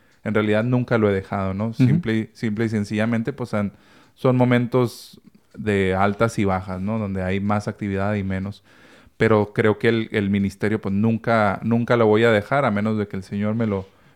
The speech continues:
Speaker 1: me lo indique.
Speaker 2: ¿Qué?
Speaker 1: Pero es, es bien bonito, padre, ese, esos momentos que el Señor nos regala.
Speaker 2: Sí,
Speaker 1: donde
Speaker 2: no,
Speaker 1: nos dice,
Speaker 2: sí.
Speaker 1: "Estás haciendo las cosas bien, sigue por ahí".
Speaker 2: Sí, definitivamente, defin-, estuvo muy bien. A todos se nos, ne-, se nos movió el corazón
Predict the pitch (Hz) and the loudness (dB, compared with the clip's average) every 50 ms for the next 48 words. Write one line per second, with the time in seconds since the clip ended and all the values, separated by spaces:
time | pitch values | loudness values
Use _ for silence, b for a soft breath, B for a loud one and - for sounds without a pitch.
0 | b - 110 107 107 107 104 107 110 113 120 113 - 147 143 - - _ _ _ | b -2 0 2 4 4 2 2 0 0 -2 -2 -2 -2 -4 -4 -8 _ _ _
1 | _ _ _ _ _ _ _ _ _ _ - 120 120 117 117 120 120 117 - - | _ _ _ _ _ _ _ _ _ _ 2 4 6 6 6 6 4 2 0 -2
2 | - 131 127 120 135 135 131 123 123 117 113 107 - - 95 - 104 101 98 98 | -2 -2 0 2 2 2 2 2 2 2 0 0 -2 -4 -6 -4 -2 -2 0 0
3 | 98 101 101 98 - 117 110 104 - - 110 107 107 - 117 110 113 104 101 98 | 0 -2 -2 -2 -2 -2 -2 -2 -2 -2 -4 -4 -4 -4 -6 -4 -2 -2 0 -2
4 | 98 98 - 107 - 107 101 - - 101 98 95 98 104 101 101 98 95 98 95 | -2 -4 -6 -8 -8 -8 -8 -6 -4 -4 -2 -2 -2 -2 -2 -2 -4 -6 -6 -8
5 | - 117 - _ _ _ _ - - 156 175 196 180 175 - - - - 110 107 | -10 -14 -16 _ _ _ _ 0 4 6 6 8 6 6 6 6 4 4 2 2
6 | 151 - 147 127 110 - - 113 107 123 123 - - 123 120 120 113 101 - - | 2 2 2 0 -4 -2 -2 0 0 0 -2 -2 -2 -2 -2 -2 -2 -4 -4 -8
7 | 113 110 110 107 104 113 117 123 127 - - - - - 110 104 98 - 110 - | -6 -4 -4 -2 -2 -2 -2 -4 -4 -8 -12 -16 -10 -8 -6 -6 -6 -6 -8 -12
8 | 113 - - - - - - - 139 151 156 135 - 123 107 - 123 131 135 - | -12 -14 -16 -18 -14 -6 2 4 6 6 6 6 4 2 4 6 4 4 4 4
9 | 120 127 127 113 - 135 131 127 120 - 160 165 170 170 170 160 139 123 123 135 | 4 4 4 4 2 2 2 2 4 4 6 6 8 8 8 8 8 8 8 6
10 | 143 139 135 - - 120 120 - 151 156 170 165 - - - 143 131 123 117 117 | 4 4 2 2 2 0 2 4 4 4 4 4 2 0 2 4 6 6 4 4
11 | 127 156 165 - 123 123 123 123 123 120 - 131 127 127 123 123 117 117 131 135 | 0 -4 -6 -2 2 4 4 4 4 4 2 4 6 6 6 6 6 6 4 4
12 | 135 - 156 135 123 - - 131 135 139 139 123 | 4 4 4 4 4 2 2 2 2 2 2 0